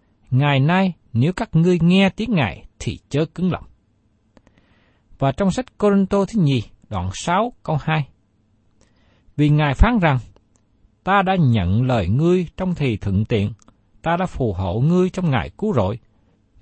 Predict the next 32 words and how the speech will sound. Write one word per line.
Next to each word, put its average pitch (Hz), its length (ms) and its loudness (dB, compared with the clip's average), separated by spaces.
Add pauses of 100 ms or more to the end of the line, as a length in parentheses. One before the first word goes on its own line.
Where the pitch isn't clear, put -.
(200)
Kìa, 139 320 0 (280)
hiện 135 340 -2
nay 190 200 0
là 123 180 -4
thì 110 260 -4
thuận 101 240 -4
tiện, 90 240 -6 (640)
hiện 113 300 -2
nay 156 240 -2
là 113 140 -4
ngày 92 260 -4 (120)
cứu 156 160 -4
rỗi." 98 180 -2 (1500)
Và 127 140 -4
tiên 202 300 -2
tri 208 120 -4
Ê-sai 190 580 -2
cũng 120 160 -6
viết 208 240 -8 (220)
ở 131 100 -6
trong 175 180 -4
Ê-sai 175 420 -2
đoạn 92 300 -4
một 78 140 -4 (160)
câu 151 120 -2
mười 95 180 -2
tám, 107 260 -8 (840)
"Đức 151 220 -8
Giê-hô-va 170 640 -2
phán, 170 420 -4 (920)
bây 196 260 0
giờ 143 300 2